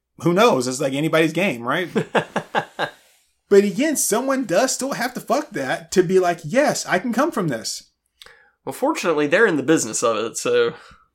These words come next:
Speaker 1: How do you, I mean, you know, I have looked for jobs several places, and I've gone through a lot of, of, of, like, you know, w-, like, wanted ads. I have never come across one that says, "Wanted,"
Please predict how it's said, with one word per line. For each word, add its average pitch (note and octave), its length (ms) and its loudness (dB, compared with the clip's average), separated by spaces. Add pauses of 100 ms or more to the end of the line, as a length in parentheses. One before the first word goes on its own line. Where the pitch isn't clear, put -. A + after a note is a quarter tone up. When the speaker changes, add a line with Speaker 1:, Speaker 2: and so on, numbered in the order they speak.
(380)
Speaker 1:
How - 180 0
do G#4 60 0
you, G#4+ 120 2
I C#4+ 100 0
mean, C4+ 280 2 (580)
you A#3 80 2
know, A#3+ 140 4
I B3 160 0
have D4 320 2
looked F#3+ 300 0
for F3 100 0
jobs D#3 680 0
several G3 420 2
places, C#3 640 -6
and C4+ 140 2
I've A3+ 180 2
gone G3 140 2
through F#3+ 180 2
a F3+ 220 2
lot F#3+ 500 4
of, F3+ 300 -2
of, F#3 800 0
of, G3 200 4
like, F#3+ 180 4
you G#3 60 0
know, F3 160 6
w-, F#3 360 4 (100)
like, G#3 160 0
wanted G#3+ 380 2
ads. D#3+ 260 -2 (240)
I G3 40 -2
have G#3+ 180 -2
never C4+ 260 2
come B3 180 -4
across G#3+ 320 0
one G3+ 140 0
that F#3+ 120 0
says, E3+ 280 2
"Wanted," E3 480 2